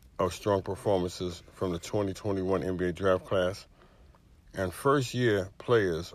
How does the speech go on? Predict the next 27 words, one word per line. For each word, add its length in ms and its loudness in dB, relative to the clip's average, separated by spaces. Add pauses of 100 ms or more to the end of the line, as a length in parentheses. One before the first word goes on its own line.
are 100 2
proving 560 -2 (540)
that 220 2
there's 400 0 (100)
a 100 -2
slew 400 0
of 140 -2
guys 480 4 (160)
who 160 -8
can 220 -4
impact 480 0 (640)
the 100 -2
game 460 2 (120)
in 80 -2
a 40 -2
variety 500 4
of 180 -2
ways. 420 -2 (140)
Several 640 2 (520)
of 220 2
these 260 0
rookies 540 -2 (200)
have 160 -4
shown 540 2 (560)
their 120 2
two-way 600 0
capabilities 920 0